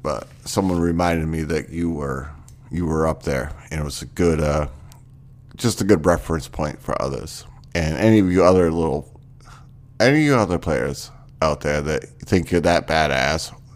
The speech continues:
come to the bigger states. 'Cause here's what's going on,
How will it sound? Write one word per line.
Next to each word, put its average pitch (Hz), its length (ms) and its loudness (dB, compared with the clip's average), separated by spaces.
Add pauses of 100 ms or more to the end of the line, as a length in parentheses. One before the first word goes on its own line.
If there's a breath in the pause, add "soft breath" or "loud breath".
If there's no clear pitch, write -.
(220)
come 98 240 4
to - 120 -8
the 90 140 -2
bigger 82 240 -2
states. - 560 -8 (340)
'Cause 107 260 0
here's 165 320 0
what's 139 180 0
going 90 320 2
on, 78 300 0